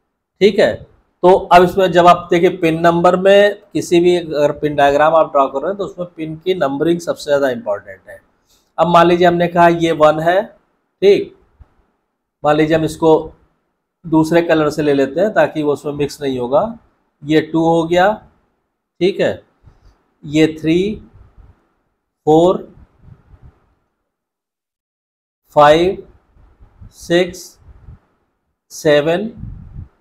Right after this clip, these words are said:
एट। <coughs> सॉरी, अब इसमें क्या होगा कि ये एट पिन है, तो कौन सा पिन क्या काम करता है, ठीक? तो देखिए, जो पहला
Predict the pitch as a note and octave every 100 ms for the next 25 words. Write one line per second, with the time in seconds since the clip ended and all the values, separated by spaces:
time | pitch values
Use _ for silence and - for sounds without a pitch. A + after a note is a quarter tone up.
0 | - _ - D#3 A2+ - _ _ _ _
1 | _ _ _ - - - D5+ F#3+ - -
2 | C3 A2 - _ - _ _ _ _ _
3 | _ _ _ _ _ E3 F3 F3+ F3+ F3
4 | F3 E3 D#3+ F3+ F#3+ F#3+ F3 B2+ E3 F3
5 | F3 F3 D3+ D3+ F3+ G3+ - - _ _
6 | - F#3 G#3 G3+ F#3+ F#3 G3 A3 B3 -
7 | F#3 E3 - A#2+ A2 G#2+ - - G2 G2
8 | - A3+ F#3+ - _ _ _ _ _ -
9 | E3+ F#3 F#3+ F3 F3+ D#3 D#3+